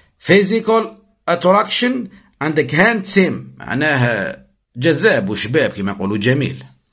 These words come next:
تمرين ثاني. Harry Potter is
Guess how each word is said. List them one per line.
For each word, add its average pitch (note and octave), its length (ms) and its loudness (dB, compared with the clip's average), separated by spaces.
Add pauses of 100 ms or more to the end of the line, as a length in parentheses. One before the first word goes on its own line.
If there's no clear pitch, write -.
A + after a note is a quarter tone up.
(440)
تمرين G#3+ 340 4
ثاني. B2+ 380 -6 (420)
Harry F#3+ 220 4
Potter G#3+ 540 0 (240)
is E3 340 0